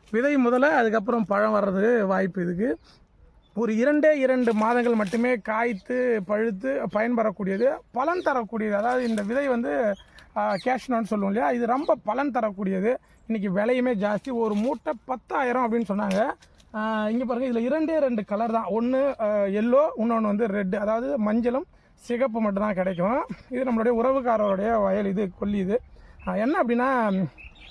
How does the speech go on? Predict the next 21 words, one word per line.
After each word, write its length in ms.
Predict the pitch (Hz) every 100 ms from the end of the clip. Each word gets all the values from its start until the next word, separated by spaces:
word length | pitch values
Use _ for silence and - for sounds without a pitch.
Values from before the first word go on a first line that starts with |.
| - -
அந்த 220 | 202 247
காலத்துல 380 | 269 294 285 285
இது 120 | 262
நிறைய 340 | 240 240 285
இருந்தது. 320 | 254 233 233
இப்போ 520 | 285 240 254 240 220 220
இதோட 160 | 233
அழிவு 340 | 220 214 262 262
வந்து 220 | 220 233
குறைஞ்சு 380 | 214 220 254 220
போச்சு. 280 | 185 240
இப்போ 200 | 233 220
இதுல 180 | 226 226
வந்து, 360 | 226 233 247 254
ஆ, 100 | 214
நிறைய 320 | 202 202 233
மதுபானங்கள்லாம் 680 | 226 214 240 262 254 254 262
தயாரிக்கிறாங்கலாம் 560 | 202 214 214 220 208 226
நம்ம 220 | 214 196
பார்த்திருப்போம் 460 | 196 214 208 190 185
பதிவுல. 420 | 196 196 202 220